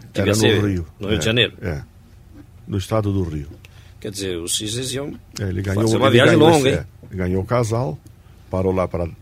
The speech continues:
Speaker 2: dar água, almoçou e foi embora.
Speaker 1: Você falou no começo da entrevista
Speaker 2: Uhum.
Speaker 1: que está no Brás porque gosta do Brás, tem as recordações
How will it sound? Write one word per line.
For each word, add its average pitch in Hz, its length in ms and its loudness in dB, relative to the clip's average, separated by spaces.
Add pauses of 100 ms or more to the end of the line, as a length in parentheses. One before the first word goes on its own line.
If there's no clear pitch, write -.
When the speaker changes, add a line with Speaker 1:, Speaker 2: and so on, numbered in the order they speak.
Speaker 2:
dar 90 160 -6
água, 143 420 -6 (420)
almoçou 143 520 -4
e 202 40 -6
foi 254 160 -12
embora. 135 300 -8 (380)
Speaker 1:
Você - 180 0
falou 233 220 8
no 247 100 4
começo 196 520 4
da 139 100 0
entrevista 113 840 -6
Speaker 2:
Uhum. 92 320 -2 (460)
Speaker 1:
que 139 500 0
está - 300 2
no 170 100 4
Brás 139 720 2 (560)
porque - 220 -6
gosta 202 440 6
do 156 80 0
Brás, 170 600 4
tem 156 160 -2
as 151 80 -2
recordações 147 1120 0